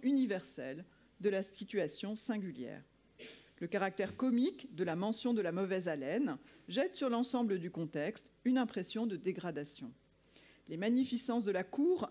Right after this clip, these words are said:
affichées de manière ostentatoire lors des noces, ont laissé place à une réalité triviale. Le corps paré, a révélé un corps habité par la corruption des humeurs. On a donc un double mouvement,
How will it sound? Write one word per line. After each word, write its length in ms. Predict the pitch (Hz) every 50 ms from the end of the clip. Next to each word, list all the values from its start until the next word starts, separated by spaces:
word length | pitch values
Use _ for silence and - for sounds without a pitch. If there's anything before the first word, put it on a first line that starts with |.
| - -
affichées 420 | 202 220 - 240 240 - 254 262
de 100 | 202 208
manière 300 | 190 185 190 202 202 190
ostentatoire 680 | 220 226 - - 247 240 247 208 208 - - 196 202 190
lors 160 | 170 160 160
des 140 | 143 160 156
noces, 460 | 160 160 170 226 330 - - - - - - - - - - -
ont 80 | 185 208
laissé 300 | 254 339 339 - 254 226
place 380 | - 202 208 214 269 226 -
à 60 | 196
une 80 | 185 180
réalité 460 | 180 202 202 196 190 202 - 254 240
triviale. 640 | 240 - - 254 240 196 170 175 156 143 143 139 139 - - _ _ - - - - -
Le 140 | - 160 170
corps 280 | 170 - 208 196 196 -
paré, 540 | - 240 240 262 247 196 180 180 196 254 - - - - - -
a 80 | 180 190
révélé 400 | 220 247 208 220 233 226 240 220
un 140 | 202 208
corps 240 | - - 226 226 226
habité 360 | 214 180 170 202 - - 233
par 140 | 226 185 175
la 100 | 175 170
corruption 480 | 170 - 233 226 233 220 226 - 226 220
des 260 | 208 220 208 190 196
humeurs. 380 | 190 180 165 151 147 151 151 - - _ _ _ - _ - - - _ _
On 100 | 160 175
a 80 | 170 170
donc 200 | 170 233 247 -
un 120 | 202 190
double 320 | 196 202 285 285 247 226 220
mouvement, 580 | 202 185 170 160 160 156 151 165 233 - -